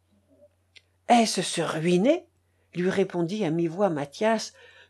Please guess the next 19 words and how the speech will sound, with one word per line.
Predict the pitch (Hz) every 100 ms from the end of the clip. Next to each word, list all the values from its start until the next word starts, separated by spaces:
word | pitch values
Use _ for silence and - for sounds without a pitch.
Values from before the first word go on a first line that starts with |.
| -
que | 285
de | 233
constituer | 240 262 247 - 247 - 254 269
à | 214
sa | 208 214
famille | 214 214 277 262
une | 208 202
fortune | 190 - 220 - 240 220
indestructible ? » | 202 196 185 - 170 - 294 330 339 349 - _ _ _ _ _ _ _ _ _ _ _ _ _ _ _
En | 233
voyant | 254 320 392
l'expression | 370 240 - 247 240 339 302
que | 208
prit | 180 247
la | 196
figure | 190 220 240 220
de |
sa | 180 180
cliente, | - 190 220 294 277